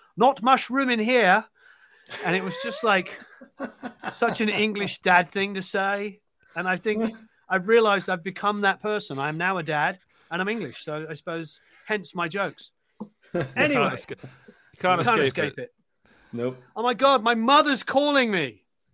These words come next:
Speaker 2: Oh.
Speaker 1: My
Speaker 3: You
Speaker 1: mother
Speaker 3: need to
Speaker 1: is
Speaker 3: answer
Speaker 1: calling
Speaker 3: that.
Speaker 1: me.
Speaker 3: You need to.
Speaker 1: I think I do
Speaker 3: I, I
Speaker 1: actually
Speaker 3: don't
Speaker 1: have
Speaker 3: mind
Speaker 1: to
Speaker 3: if you need
Speaker 1: answer.
Speaker 3: to... Do you wanna pop off for a second?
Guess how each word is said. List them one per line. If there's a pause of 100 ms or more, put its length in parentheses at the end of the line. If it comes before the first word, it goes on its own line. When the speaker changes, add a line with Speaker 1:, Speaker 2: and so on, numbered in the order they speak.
(520)
Speaker 2:
Oh. (360)
Speaker 1:
My
Speaker 3:
You
Speaker 1:
mother
Speaker 3:
need
to
Speaker 1:
is
Speaker 3:
answer
Speaker 1:
calling
Speaker 3:
that.
Speaker 1:
me. (1300)
Speaker 3:
You
need
to.
Speaker 1:
I
think
I
do
Speaker 3:
I,
I
Speaker 1:
actually
Speaker 3:
don't
Speaker 1:
have
Speaker 3:
mind
Speaker 1:
to
Speaker 3:
if
you
need
Speaker 1:
answer.
Speaker 3:
to... (1700)
Do
you
wanna
pop
off
for
a
second?